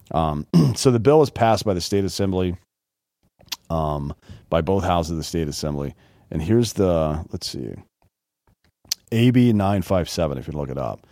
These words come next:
Originally proposed the courts deciding custody cases must consider whether each parent affirmed the child's gender identity. So if you got divorced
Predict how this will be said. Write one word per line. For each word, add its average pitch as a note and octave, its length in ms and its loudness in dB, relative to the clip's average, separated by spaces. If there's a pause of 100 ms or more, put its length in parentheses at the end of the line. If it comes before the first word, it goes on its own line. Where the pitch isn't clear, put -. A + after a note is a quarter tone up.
(520)
Originally A#2 380 4
proposed G2 440 0
the F#2 60 -2
courts G2+ 320 0
deciding F#2+ 500 0
custody A2 460 0
cases D#2 420 -6
must E2+ 200 -4
consider F2+ 360 -2
whether D#2+ 220 -2
each F#2+ 260 -6
parent G2 300 -4
affirmed A2 440 -2
the F#2+ 60 0
child's F2+ 340 -2
gender F2 300 -4
identity. C2 380 -6
So - 120 -10
if E2 60 -8
you - 20 -8
got F#2 140 -2
divorced D#2 560 -6